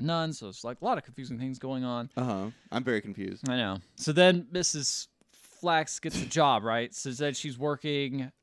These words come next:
Speaker 1: at
Speaker 2: she
Speaker 1: a
Speaker 2: working at the shoe place?
Speaker 1: She's working, no, she's not working at a shoe place. She's
Speaker 2: Oh.
Speaker 1: working at some place doing, like, secretary work. But then she
Speaker 2: Okay.
Speaker 1: goes and buys new shoes, where our buddy Bob Hoskins is there
Speaker 2: Hooray!
Speaker 1: working.
Speaker 2: It's
Speaker 1: He's,
Speaker 2: Bobby Hoskins.
Speaker 1: he's fitting out shoes for some nuns,
Speaker 2: Mm-hmm.
Speaker 1: um, which,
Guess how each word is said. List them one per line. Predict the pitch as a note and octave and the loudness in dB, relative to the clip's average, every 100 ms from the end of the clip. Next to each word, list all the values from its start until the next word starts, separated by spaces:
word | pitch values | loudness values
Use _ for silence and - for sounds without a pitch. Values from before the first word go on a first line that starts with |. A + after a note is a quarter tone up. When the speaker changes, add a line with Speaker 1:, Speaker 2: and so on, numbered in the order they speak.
| - A#2+ | -2 2
Speaker 1:
at | B2+ | 4
Speaker 2:
she | |
Speaker 1:
a | C3+ | 4
Speaker 2:
working | C#3 C3+ | 4 4
at | C3 | 0
the | |
shoe | A#2+ D#3+ | 6 4
place? | B2+ F#2 E2+ | 6 0 0
Speaker 1:
She's | C3 | -4
working, | D3+ D#3 C#3+ | -6 -6 -2
no, | D3 | -2
she's | B2+ | -2
not | D3+ F#3 | -2 -2
working | A2+ | -2
at | G2+ | -4
a | |
shoe | - A2 | -8 -6
place. | G2 F#2+ | -2 -2
She's | F2 E2 | -2 -6
Speaker 2:
Oh. | |
Speaker 1:
working | C3+ | -6
at | C3+ | -8
some | - A2 | -8 -10
place | - B2 A#2 | -4 -4 -4
doing, | A#2 A2 G#2+ | -6 -4 -4
like, | G#2 G2+ | -6 -6
secretary | C3 C3 - A2 | -10 -10 -8 -8
work. | G2+ G2+ - | -6 -10 -12
But | - | -6
then | D#3 | -4
she | F3+ | -2
Speaker 2:
Okay. | C3 | -2
Speaker 1:
goes | G3+ A#3+ C4 | 2 2 4
and | G3 C#3 | 0 2
buys | C3+ B2+ | 2 2
new | A#2 G#2+ | -2 -4
shoes, | - A#3+ G#3 D#3+ C#3 - _ _ - _ _ _ | -2 0 2 0 -2 -8 _ _ -20 _ _ _
where | G2 G#2 G#2+ | -4 -2 0
our | F2+ G#2 F#2+ G2 | 0 0 0 -4
buddy | C#3 G3+ G#3 G3+ | 0 6 6 6
Bob | F3 F3 E3+ C3+ | 8 10 10 6
Hoskins | D3 C3+ - E3+ | 2 0 0 2
is | A3+ | 4
there | A#3 - | 4 4
Speaker 2:
Hooray! | - A3 | 4 4
Speaker 1:
working. | G#3+ G3+ F#3+ E3+ D3+ | 4 6 6 6 4
Speaker 2:
It's | F3 | 4
Speaker 1:
He's, | G3 | 8
Speaker 2:
Bobby | F#3+ G3+ G3+ | 8 8 8
Hoskins. | F#3+ F#3+ - D#3+ C3+ A2+ | 8 6 4 2 2 2
Speaker 1:
he's | G2+ G2+ | -2 0
fitting | A#3 A#3 A3 | 2 2 2
out | G#3 G3 - _ | 2 0 -6 _
shoes | - G3 F#3+ F#3 | -6 -4 -4 -6
for | - E3 | -8 -10
some | - D3 | -6 -4
nuns, | D3 A#2 F2 F2+ - A#2 | -2 -2 -4 -8 -6 -6
Speaker 2:
Mm-hmm. | A2+ F#2+ F2 F2+ F#2 - | -4 -4 -6 -12 -16 -10
Speaker 1:
um, | A#2 A2 G#2+ G#2+ | -6 -4 -6 -6
which, | A2 G#2+ - - - | -6 -6 -6 -8 -10